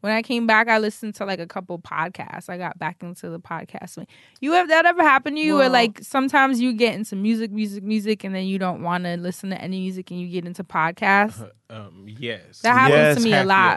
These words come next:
Speaker 2: yes.
Speaker 3: But when you be, like, sexually active, you have to play music.
Speaker 1: <laughs>
Speaker 3: So sometimes when you don't wanna hear it, you still have to have something to play, and then which means you have to
Speaker 1: Right.
Speaker 3: stay, you know?
Speaker 1: Well, I haven't been in music mode, funny enough. I've been
Speaker 2: Well
Speaker 1: listening to a lot of Audible.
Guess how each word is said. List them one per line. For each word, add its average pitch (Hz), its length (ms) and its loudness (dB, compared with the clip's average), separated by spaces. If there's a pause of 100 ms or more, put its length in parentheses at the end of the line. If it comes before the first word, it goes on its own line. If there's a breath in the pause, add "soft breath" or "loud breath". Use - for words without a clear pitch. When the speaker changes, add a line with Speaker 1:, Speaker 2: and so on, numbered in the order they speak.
Speaker 2:
yes. - 260 -20
Speaker 3:
But 123 180 2
when 123 140 -6
you 131 180 -6
be, 113 200 -12
like, 110 240 -8
sexually 110 500 -10
active, 110 560 -8
you 98 180 -14
have 117 340 -2
to 110 100 -14
play 107 240 -6
music. 110 640 -2
Speaker 1:
<laughs> - 40 0 (280)
Speaker 3:
So - 240 2
sometimes 123 460 0
when 117 80 -6
you 113 120 -2
don't 113 260 4
wanna 107 200 0
hear 120 300 2
it, 113 60 -2
you 107 100 -6
still 117 240 -4
have 107 180 -4
to - 80 -16
have 98 160 -10
something 98 420 -14 (100)
to 104 100 -12
play, 107 640 -10
and 95 140 -12
then - 80 -8
which 190 140 -8
means 196 40 -2
you 202 60 0
have 180 120 2
to 180 60 -2
Speaker 1:
Right. 165 120 -8
Speaker 3:
stay, 98 280 -10
you 90 220 -12
know? 117 340 -10 (340 soft breath)
Speaker 1:
Well, 254 160 2
I 311 60 4
haven't 349 300 2
been 339 140 -2
in 330 140 -4
music 311 380 -2
mode, 214 320 -2
funny 208 320 -6
enough. 190 420 -6 (140)
I've 226 140 0
been 262 120 0
Speaker 2:
Well 254 100 -2
Speaker 1:
listening 269 340 -2
to 226 200 -2
a - 20 2
lot 196 420 2
of 196 100 -2
Audible. 185 560 -2